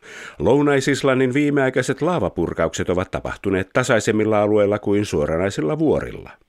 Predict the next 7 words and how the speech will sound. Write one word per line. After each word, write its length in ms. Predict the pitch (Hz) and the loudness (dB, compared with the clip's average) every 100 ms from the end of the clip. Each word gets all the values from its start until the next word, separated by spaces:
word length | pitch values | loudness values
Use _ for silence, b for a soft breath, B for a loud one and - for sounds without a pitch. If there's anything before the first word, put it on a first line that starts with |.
| _ _ _ B B B - | _ _ _ B B B 0
Ja 180 | 123 - | 0 0
niinhän 360 | 90 69 85 95 | -4 -4 -4 -4
tulivuoret 520 | 117 113 110 107 - | -2 0 0 -2 -2
ovat 180 | 123 135 | -4 -4
syntyneet. 760 | - 87 80 - 73 - - _ B B B | -2 -4 -4 -12 -14 -16 -20 _ B B B
Purkaus 600 | 113 113 90 92 92 90 | 0 0 0 0 0 0
toisensa 460 | 117 113 101 101 98 | 0 0 2 -2 -4